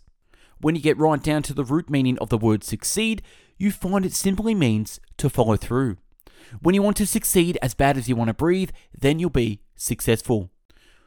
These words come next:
Whenever you see a successful person, you only see the public glories, never the private sacrifices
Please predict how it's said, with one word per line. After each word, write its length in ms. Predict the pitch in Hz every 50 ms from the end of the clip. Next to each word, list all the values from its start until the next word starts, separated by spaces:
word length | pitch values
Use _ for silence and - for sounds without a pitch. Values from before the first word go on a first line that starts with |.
| _ _ _ _ _ -
Whenever 280 | 139 156 170 196 196
you 140 | 202 202 214
see 240 | - - - 202 185
a 40 | 170
successful 540 | - - 156 - - - 147 - - 131 -
person, 440 | - - 165 170 170 - - 175
you 100 | 175 160 -
only 240 | - 151 175 190 202
see 220 | 190 - - 135
the 120 | 120 117 107
public 360 | - - 113 104 - 110 -
glories, 540 | - - 127 123 139 147 139 113 110 - - -
never 220 | 107 117 131 139
the 100 | 185 208
private 420 | - - - 156 131 127 127 - -
sacrifices 840 | - - 139 - - - - - 127 107 101 - - 104 - -